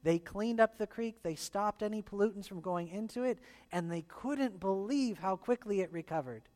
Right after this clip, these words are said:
You don't have to roll up the windows now when you drive by Marsh Creek.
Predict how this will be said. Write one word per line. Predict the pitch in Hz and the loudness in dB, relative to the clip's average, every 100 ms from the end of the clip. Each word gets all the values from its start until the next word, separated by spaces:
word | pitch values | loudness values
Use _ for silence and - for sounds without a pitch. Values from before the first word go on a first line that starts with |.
| _ _ _ _ _ _ - | _ _ _ _ _ _ -2
You | 247 | 2
don't | 277 226 | 4 4
have | 240 | -2
to | 240 | 0
roll | 233 240 | 6 8
up | 233 233 | 8 4
the | |
windows | 233 262 240 | 0 2 0
now | 214 185 | 0 0
when | 190 | -2
you | 180 | 2
drive | 196 190 180 | 8 8 6
by | 185 196 | 2 2
Marsh | 202 208 | 2 0
Creek. | - 320 - | 0 -2 -2